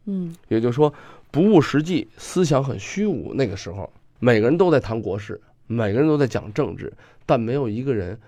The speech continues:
Speaker 2: 是说，为什么我们讲政治，我们要怎么去做，能把国家治理好。也就是说，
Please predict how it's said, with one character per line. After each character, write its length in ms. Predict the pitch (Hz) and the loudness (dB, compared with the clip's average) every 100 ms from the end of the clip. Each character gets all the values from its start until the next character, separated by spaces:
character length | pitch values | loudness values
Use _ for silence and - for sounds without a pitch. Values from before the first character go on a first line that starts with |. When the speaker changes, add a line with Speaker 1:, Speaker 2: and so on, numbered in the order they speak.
| - | -20
Speaker 2:
是 300 | - - 117 | -16 -10 -10
说， 340 | 104 135 139 139 - - - 170 | -8 -6 -6 -8 -20 -18 -6 2
为 160 | 185 | 4
什 180 | 107 - | 4 -4
么 100 | - - | -10 -14
我 120 | - 90 | -12 -10
们 140 | 92 | -10
讲 200 | - - | -10 -12
政 200 | 101 85 | -10 -12
治， 80 | - 85 | -14 -4
我 160 | 104 | -4
们 160 | 87 117 | -2 -2
要 80 | 135 | -2
怎 180 | - - | -4 -8
么 100 | 104 | -8
去 160 | - 139 | -6 -6
做， 300 | - 202 - _ - - | -2 -4 -4 _ -16 -8
能 100 | 95 | -6
把 80 | 82 | -6
国 80 | 90 | -8
家 140 | 90 | -6
治 160 | 92 82 | -6 -4
理 100 | 78 | -6
好。 260 | - - - - _ _ - - - | -6 -10 -12 -20 _ _ -20 -20 -4
也 140 | 107 | 0
就 80 | 104 | 0
是 60 | 117 | 2
说， 120 | 127 | 0